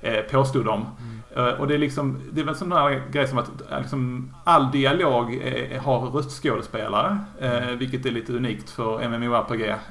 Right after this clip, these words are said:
Speaker 1: eh, vad jag vet.
Speaker 2: Mm.
Speaker 1: Eh, och, och det, det, det är mycket, jag tror det är mycket mer dialog, och det är liksom,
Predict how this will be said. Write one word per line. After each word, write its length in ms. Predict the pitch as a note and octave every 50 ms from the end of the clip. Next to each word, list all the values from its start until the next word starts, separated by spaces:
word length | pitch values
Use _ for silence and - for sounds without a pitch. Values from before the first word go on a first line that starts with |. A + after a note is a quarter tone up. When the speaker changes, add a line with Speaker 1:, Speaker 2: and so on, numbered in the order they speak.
| - -
Speaker 1:
eh, 220 | A#2 A2+ A2 A2 A2 A2+ A2+ - - - - C3 C3
vad 100 | C3 C3 A#2
jag 60 | A2
vet. 340 | A2+ A2+ A2+ A2 - - - - -
Speaker 2:
Mm. 200 | A2+ G#2+ A2 A2 - - - - A#2+ A2+ G#2+ G#2+
Speaker 1:
Eh, 40 | G#2+ A2
och, 140 | - C3
och 180 | C3 C3 - C3+
det, 300 | C3 C3 C3 C3 B2+ - - -
det, 200 | C3 C#3 C3+ C3+
det 100 | C3+ C#3
är 40 |
mycket, 380 | C#3 D3+ D#3 - D3+ C3 C3+ C3+
jag 100 | C3 B2+
tror 100 | C3 D3+
det 60 | D3+
är 40 | D3+
mycket 200 | D#3+ F3+ - C#3
mer 240 | B2 G2 F#3 C#3 B2+
dialog, 440 | C3 C3 B2+ C#3 E3 D#3 B2+ A2 -
och 180 | - C3+ C3
det 200 | C3 C3+ C#3 D#3+
är 40 | E3+
liksom, 320 | D3 C3+ C3 C#3+ C3 C3